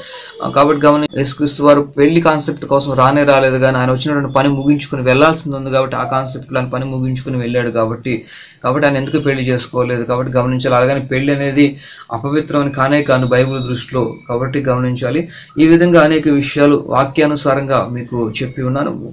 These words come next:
మరొకసారి ఈ వీడియోని రివైండ్ చేసుకొని మళ్ళీ వింటే కనుక కొన్ని విషయాలు మీకు ఎప్పటికీ జ్ఞాపకం ఉంటాయి. పెళ్లి అనేది బైబిల్ దృష్టిలో, ఆ,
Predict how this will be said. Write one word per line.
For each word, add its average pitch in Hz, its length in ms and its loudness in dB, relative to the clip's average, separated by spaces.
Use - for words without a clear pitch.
మరొకసారి 147 640 2
ఈ - 20 2
వీడియోని 135 420 -2
రివైండ్ 131 360 -2
చేసుకొని 123 460 -4
మళ్ళీ 123 260 -2
వింటే 127 220 -2
కనుక 123 400 -2
కొన్ని 131 180 -2
విషయాలు 131 300 -2
మీకు 123 260 -4
ఎప్పటికీ 127 360 -4
జ్ఞాపకం 123 540 -2
ఉంటాయి. 123 320 -2
పెళ్లి 127 320 -2
అనేది 127 280 0
బైబిల్ 123 340 -2
దృష్టిలో, 131 440 -6
ఆ, 117 340 -2